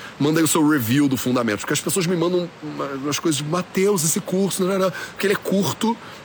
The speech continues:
e eles dão fundamentos muito sólidos do Ayurveda. Pra você não confundir, porque na tua pergunta parece que você tá confundindo Prakruti com Vikruti, que são conceitos muito importantes de serem diferenciados,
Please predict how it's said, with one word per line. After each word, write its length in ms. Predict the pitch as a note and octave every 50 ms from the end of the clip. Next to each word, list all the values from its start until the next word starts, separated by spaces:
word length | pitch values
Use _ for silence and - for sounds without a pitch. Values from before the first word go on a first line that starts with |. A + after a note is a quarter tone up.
| - - -
e 140 | F3 F3+ F3
eles 220 | F3 F3+ F#3+ -
dão 240 | - F#3 F#3 G3 G3 -
fundamentos 520 | - - G3 F#3+ F3+ F3+ F#3+ - G3+ D#3
muito 260 | D3+ F3 G3+ G#3 -
sólidos 500 | - - - B2 A#2+ B2+ B2+ G#2 F#2+ F2+
do 80 | F#2 F#2
Ayurveda. 440 | E2+ E2+ E2 D#2+ E2+ E2 D#2+ D#2+ D#2 - - - - - - - - -
Pra 120 | - C3
você 240 | C3 C3+ B2+ - D#3+
não 120 | E3 F3
confundir, 680 | F3 - F3+ F3 E3 - - F#3+ F3 D3 A#2+ B2 C#3 C3 - - - - -
porque 180 | - - D3
na 180 | B2+ C#3 E3 G3+
tua 140 | - - F#3+
pergunta 380 | - E3 D3 C3+ D#3 E3+ F3
parece 220 | D3+ D3+ D#3 D3 -
que 40 | -
você 60 | E3
tá 40 | -
confundindo 560 | - D#3+ D3+ - E3 C#3 A#2 A2+ A#2+ A#2 A2+
Prakruti 540 | - B2+ B2 A#2 - - F3 G3+ - - B2+
com 160 | - D#3 D#3
Vikruti, 540 | C3+ C#3+ - - D#3+ D3 D3 - - - G2+
que 100 | - -
são 100 | - C#3+
conceitos 460 | - D3+ C#3+ - - D3+ - D3+ B2+
muito 300 | C#3 C#3+ E3+ A3+ B3+ C#4+
importantes 460 | G#3+ - G3+ D#3 - E3+ E3 D3+ -
de 40 | C#3
serem 220 | B2+ D3 D3+ D3
diferenciados, 880 | C#3 B2 - C#3+ C#3 C#3 C#3 - - - C3 G#2 F#2+ F2+ F#2 F2+ -